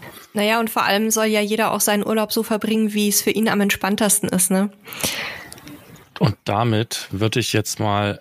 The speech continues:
Speaker 2: noch zu unseren Hörern und Hörerinnen kommen. Wir sind nämlich schon wieder eine Dreiviertelstunde am Quatschen und so schnell vergeht die Zeit immer. Und jetzt würde ich gerne noch ein paar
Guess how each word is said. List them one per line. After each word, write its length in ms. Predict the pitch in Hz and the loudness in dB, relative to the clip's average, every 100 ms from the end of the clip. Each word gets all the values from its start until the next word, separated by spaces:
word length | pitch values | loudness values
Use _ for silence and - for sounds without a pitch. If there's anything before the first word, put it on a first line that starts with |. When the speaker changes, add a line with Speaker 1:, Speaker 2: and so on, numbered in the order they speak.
| - | -2
Speaker 2:
noch 640 | 107 104 104 101 110 - | 0 2 2 2 0 -2
zu 240 | - - 127 | -4 0 0
unseren 320 | 110 107 98 | 2 2 2
Hörern 300 | 127 113 98 | 0 0 0
und 40 | |
Hörerinnen 400 | 120 120 101 98 | 0 2 0 -2
kommen. 220 | - 98 | -2 0
Wir 80 | 101 | 0
sind 180 | 104 160 | 0 0
nämlich 240 | 135 123 | 2 0
schon 100 | - | 0
wieder 120 | 117 120 | 0 0
eine 100 | 110 | 0
Dreiviertelstunde 760 | 123 123 127 110 131 120 131 | 0 0 -2 -2 0 2 2
am 200 | 117 107 | 0 -2
Quatschen 420 | - 131 - 117 | -2 -2 0 0
und 100 | 107 | 0
so 80 | 110 | -2
schnell 280 | - 120 127 | 0 0 0
vergeht 260 | 107 117 | 0 -2
die 80 | 110 | -4
Zeit 320 | - 107 110 | -2 -2 -2
immer. 300 | - 101 131 - - - - - | -2 -2 -2 -2 -2 0 0 0
Und 140 | 113 | 0
jetzt 120 | 107 | 2
würde 140 | 135 - | 0 0
ich 80 | |
gerne 160 | - 127 | -2 0
noch 140 | 135 | 0
ein 100 | 131 | -2
paar 540 | 110 123 120 127 123 | -4 -2 0 0 -2